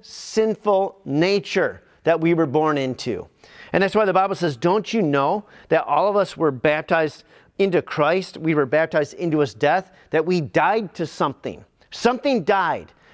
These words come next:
when we crossed over from this kingdom of brokenness into this kingdom of light. What died? Our identity of sin, our ego, our self-centeredness. That's what's dead. That's what's in the water.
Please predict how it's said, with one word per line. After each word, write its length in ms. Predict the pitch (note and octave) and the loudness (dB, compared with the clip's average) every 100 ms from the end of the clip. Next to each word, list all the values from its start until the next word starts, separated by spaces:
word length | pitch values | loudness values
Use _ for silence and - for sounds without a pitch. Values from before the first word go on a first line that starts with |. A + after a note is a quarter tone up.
| - | -2
when 200 | F3+ F3+ | 0 2
we 140 | F3 | 0
crossed 480 | - G3+ F#3+ G3 - - | -2 -2 0 -2 -6 -2
over 440 | G3 F#3+ D#3+ C3+ - - - | 0 2 2 0 -6 -18 -2
from 180 | F3 | 0
this 220 | D#3+ D#3+ - | 2 -2 -4
kingdom 400 | - G#3 F#3 D3+ | -2 0 2 0
of 160 | B2 | 0
brokenness 500 | C#3+ E3 E3+ D#3 C#3 | 0 0 0 -2 -2
into 160 | D3 C#3+ | -2 0
this 220 | C3+ C3 | 0 -4
kingdom 340 | - D#3 D3 | -6 -2 0
of 140 | C3+ A2+ | -2 -2
light. 340 | B2 A#2+ G#2+ _ _ _ - | -2 -2 -4 _ _ _ -2
What 220 | G#3+ F#3+ | 0 2
died? 380 | A3 A3+ C#4 B3+ _ _ _ _ - | 0 0 -2 -6 _ _ _ _ 0
Our 180 | D#3 | 0
identity 720 | D3 D3+ A#2+ D#3 D3+ D#3 C#3+ | 2 -2 0 -2 0 -2 -2
of 100 | C3 | -2
sin, 640 | G#2+ - - C#3+ C#3 G2 F#2+ _ _ _ _ - | -4 -8 -4 0 0 -2 -8 _ _ _ _ -2
our 180 | E3+ E3+ | -2 0
ego, 680 | F#3 G#3 F#3 G#3 F3+ G2+ F#2+ _ _ _ - | 0 0 2 2 0 -2 -8 _ _ _ -2
our 100 | F3+ | -2
self-centeredness. 1200 | - G#3 F3+ - G#3 G#3+ G3+ F3+ D#3+ G#2+ - - _ _ _ _ _ - | 0 0 0 -4 -2 0 0 0 -4 -4 -10 -14 _ _ _ _ _ -4
That's 240 | - G#3+ - | 0 0 0
what's 180 | G#3+ - | -2 -2
dead. 480 | C#3+ G#3+ A3 D#3+ G#2 - | 0 0 2 -2 -6 -6
That's 240 | - G3 G3+ | -2 0 0
what's 180 | G#3 G3+ | -2 0
in 100 | G#3 | 0
the 80 | |
water. 500 | F3 F3+ G3+ F#3+ A#2 | 2 2 2 0 -4